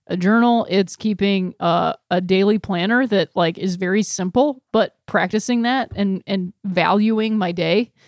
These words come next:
even though I don't have a job in it, like,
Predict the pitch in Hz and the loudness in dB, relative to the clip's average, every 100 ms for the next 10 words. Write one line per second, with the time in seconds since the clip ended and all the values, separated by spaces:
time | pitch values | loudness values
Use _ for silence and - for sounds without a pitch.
0 | _ - 214 196 202 185 180 208 - 185 | _ -4 0 2 2 2 2 2 -2 -2
1 | 185 180 185 196 185 180 165 180 208 240 | -2 -2 0 0 -2 -4 -2 0 0 -2
2 | 294 _ _ _ _ _ 208 202 | -6 _ _ _ _ _ 0 0